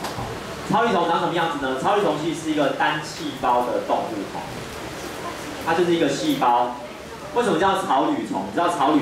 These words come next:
什么意思吗？鞋子，对不对？然后有一，有一个，好，这个草鞋的意思，所以它长得很像草鞋哦。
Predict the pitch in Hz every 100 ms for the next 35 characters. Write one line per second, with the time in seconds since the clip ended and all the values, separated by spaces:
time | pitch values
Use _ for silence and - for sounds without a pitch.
0 | - - 101 - 113 185 - - - -
1 | - - - - - - - - - -
2 | - - - - - - - 139 143 143
3 | 127 127 127 120 - - 127 139 117 120
4 | 131 - - - 131 151 143 135 - -
5 | - - - - - - - - 160 -
6 | - 107 101 101 101 104 110 - - 104
7 | 175 190 - - - - 147 131 - -
8 | - - 180 - - -